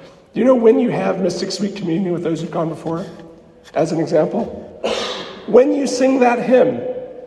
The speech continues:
because the person who wrote that hymn is dead. And yet, mystically, you have sweet communion with that hymn writer because you're singing their song. Isn't that amazing?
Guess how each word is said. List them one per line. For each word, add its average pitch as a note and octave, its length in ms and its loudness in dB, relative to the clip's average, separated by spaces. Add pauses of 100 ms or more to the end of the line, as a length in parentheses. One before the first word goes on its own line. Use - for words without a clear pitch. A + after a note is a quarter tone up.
(460)
because G3 260 2
the G3+ 60 0
person A#3 340 4
who A#3 120 6
wrote A#3 160 6
that A#3 180 6
hymn B3 280 2 (340)
is E3+ 180 -10
dead. - 880 0 (760)
And E3 160 2
yet, E3+ 240 6
mystically, F#3 520 0
you D#3+ 200 -2
have E3 160 -2
sweet F3 240 -8
communion D#3+ 500 -4
with D#3+ 220 -4
that D3+ 240 -2
hymn E3+ 200 -4
writer A#2 460 -4 (300)
because D3+ 340 -8
you're F#3+ 120 4
singing E3 360 -4
their G#3 120 0
song. G#3+ 420 -4 (400)
Isn't D4+ 120 -8
that D4+ 100 2
amazing? E3+ 520 -4